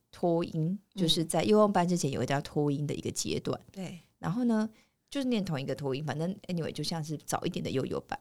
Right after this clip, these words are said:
Speaker 2: 嗯，嗯，嗯。
Speaker 1: 然后呢，那时候在泽泽的时候，那时候其实我，我，我非常常出差啦，其实我就，就是没有什么跟别人打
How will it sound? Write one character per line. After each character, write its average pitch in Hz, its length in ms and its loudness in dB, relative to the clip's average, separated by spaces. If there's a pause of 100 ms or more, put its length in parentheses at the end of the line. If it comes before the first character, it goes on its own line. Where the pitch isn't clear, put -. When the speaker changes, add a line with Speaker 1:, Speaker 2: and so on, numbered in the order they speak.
(120)
Speaker 2:
嗯， 190 180 -4
嗯， 170 180 -8
嗯。 175 100 -20
Speaker 1:
然 180 120 -4
后 262 140 0
呢， 240 300 4 (260)
那 415 100 -2
时 320 100 0
候 277 100 0
在 180 140 0
泽 156 160 -2
泽 147 160 -2
的 185 100 -2
时 180 160 0
候， 180 220 2
那 233 140 2
时 254 100 0
候 226 80 4
其 185 140 0
实 160 160 2
我， 156 300 -2
我， - 200 -6
我 156 180 -2
非 226 140 -4
常 202 160 0
常 185 260 -6
出 170 240 -4
差 - 280 -4
啦， - 180 -12
其 - 160 -4
实 170 100 -2
我 160 160 -4
就， 165 240 2 (460)
就 214 140 -4
是 175 160 0
没 160 140 2
有 180 380 0
什 - 160 -4
么 127 180 -4
跟 165 140 -2
别 160 140 0
人 175 80 -4
打 180 100 -6